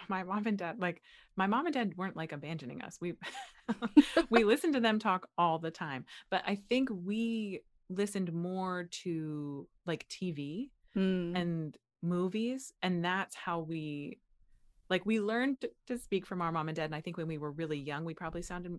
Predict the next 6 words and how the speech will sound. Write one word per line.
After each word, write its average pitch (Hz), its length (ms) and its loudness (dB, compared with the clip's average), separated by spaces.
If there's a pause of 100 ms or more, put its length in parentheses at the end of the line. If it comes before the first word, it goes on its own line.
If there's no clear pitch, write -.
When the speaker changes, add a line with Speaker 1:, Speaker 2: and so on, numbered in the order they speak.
Speaker 1:
much 170 220 -6
more 156 120 -4
Pittsburghy. 190 680 -8 (580)
Um, 160 540 0 (520)
<laughs> - 400 -8
but 180 300 2